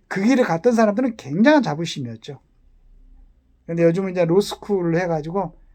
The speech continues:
많은 사람이 배출이 됩니다. 일반 대학 갔다가도 아, 이제 그 길로 이제 이렇게 간 사람들도 많고. 이제 그러다 보니까 그 로스쿨을 나와가지고 변호사를 하고 그러다가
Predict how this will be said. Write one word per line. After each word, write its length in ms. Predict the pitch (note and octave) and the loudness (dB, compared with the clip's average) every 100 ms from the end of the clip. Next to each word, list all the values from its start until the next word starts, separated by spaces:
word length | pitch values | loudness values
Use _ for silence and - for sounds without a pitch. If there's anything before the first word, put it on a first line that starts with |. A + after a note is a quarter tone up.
| _ | _
많은 320 | C#3 - G#3+ | -2 2 2
사람이 280 | A3+ A3 F3 | 2 0 -2
배출이 340 | F3 E3+ D3+ C#3 | -6 -10 -10 -8
됩니다. 240 | C#3 D3 | -6 -4
일반 420 | D3 D#3+ F3+ E3+ - _ _ _ _ | -2 2 2 0 -12 _ _ _ _
대학 240 | E3+ F#3 - | 2 2 0
갔다가도 800 | - - G3 F#3+ F3+ A#3 C#4+ _ _ _ _ - - | -8 0 2 2 0 0 -2 _ _ _ _ -14 0
아, 180 | E3+ | 2
이제 140 | D#3+ D#3 | 2 -2
그 160 | E3 | -4
길로 200 | E3 E3 | -2 0
이제 200 | D3 C#3 - _ _ _ - _ _ _ _ _ _ _ - | 0 -2 -8 _ _ _ -20 _ _ _ _ _ _ _ -20
이렇게 220 | C3+ C#3+ | -12 -12
간 200 | - C3+ | -8 -4
사람들도 380 | C#3+ C3 A#2 A2+ | -4 -4 -8 -12
많고. 440 | A#2 A2+ - - _ _ _ _ _ _ _ - - - _ _ - | -12 -12 -16 -20 _ _ _ _ _ _ _ -20 -20 -20 _ _ -20
이제 140 | G2+ | -10
그러다 280 | C#3+ D3 D3 | -4 -2 -2
보니까 460 | C#3 C3 C3 D3+ D3 _ _ _ _ _ | -4 -8 -8 -10 -10 _ _ _ _ _
그 640 | - E3 D3+ D#3 D3+ D3 C#3+ | -6 -4 -2 -2 -2 -4 -2
로스쿨을 540 | D#3+ F#3 - - F3+ D#3 | -2 -2 -4 -8 -4 2
나와가지고 540 | D#3 D#3 C#3+ D3 D3 | 2 2 -2 -4 -6
변호사를 520 | D#3 D#3 D#3 D3+ D3 | -4 -2 -2 -4 -8
하고 380 | C#3+ D#3 G3 A3+ _ - | -10 -6 -8 -8 _ -4
그러다가 520 | E3 E3 D#3+ G3 | -2 0 0 0